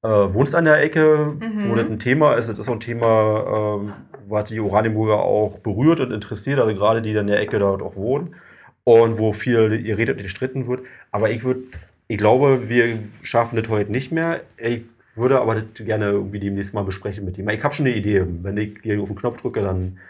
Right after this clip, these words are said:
Speaker 1: könnte ich, kann ich ja meine Idee
Speaker 2: Das ist toll. Weil nochmal, äh, zusammengefasst, ja,
Speaker 1: Mhm.
Speaker 2: ich hab's ja vorher, also bevor wir den,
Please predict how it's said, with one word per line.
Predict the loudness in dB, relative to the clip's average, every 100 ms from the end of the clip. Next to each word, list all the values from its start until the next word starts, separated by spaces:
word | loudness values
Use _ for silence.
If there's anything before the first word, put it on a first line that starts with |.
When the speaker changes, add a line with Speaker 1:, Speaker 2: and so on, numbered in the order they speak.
| -20 _ _ _ -16 -14 -6
Speaker 1:
könnte | -6
ich, | -2
kann | -2
ich | -2
ja | -2
meine | -2
Idee | -2
Speaker 2:
Das | 0 0
ist | -2 -8
toll. | -10 -10 -8 -10 -14 _ _ -2
Weil | 0
nochmal, | 0 0 0 2 2
äh, | 0 -4
zusammengefasst, | -4 -2 0 -2 -4 -4 -4 -4
ja, | -2
Speaker 1:
Mhm. | 0
Speaker 2:
ich | 0
hab's | -2 -4
ja | -4
vorher, | -6 -8 -8 -8 -8
also | -6 -6
bevor | -4 -2
wir | -2
den, | -4